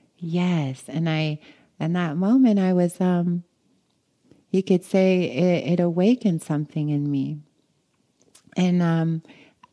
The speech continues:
after that retreat, I went up on this little hill and I ordained myself. And I was all passionate, you know, fired up. And, and I remember saying, "I'll live these teachings until the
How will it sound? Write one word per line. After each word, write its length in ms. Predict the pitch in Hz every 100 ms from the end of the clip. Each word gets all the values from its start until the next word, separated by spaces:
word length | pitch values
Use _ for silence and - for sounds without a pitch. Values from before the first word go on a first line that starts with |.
| -
after 360 | 196 196 202
that 180 | 185 160
retreat, 560 | 165 - - 269 254 -
I 160 | 165
went 260 | 165 190 196
up 220 | 185 -
on 200 | 175 170
this 220 | 160 -
little 260 | 170 170 160
hill 760 | 139 185 190 185 151 139 151 _ _ _ _ _ _ _ -
and 180 | 160
I 140 | 165 160
ordained 580 | - 175 151 165 175 170
myself. 600 | 156 143 - 147 151 139 - - _ _ - 185 - _ _ _ _ _ _ _ -
And 100 | 160
I 100 | 165
was 120 | 156
all 140 | 143 147
passionate, 960 | - - 160 - 175 160 143 131 175
you 120 | 156
know, 300 | 147 135 135 -
fired 440 | 269 151 156 151 147
up. 300 | 139 143 - - - -
And, 380 | 147 160 175 160 - - - - -
and 100 | 160
I 60 | 170
remember 340 | 165 165 156
saying, 260 | 160 170 -
"I'll 220 | - 196 196
live 260 | 247 240
these 300 | 226 233 -
teachings 640 | - 247 233 - 220 214
until 340 | 208 196 240 233
the 240 | 190 165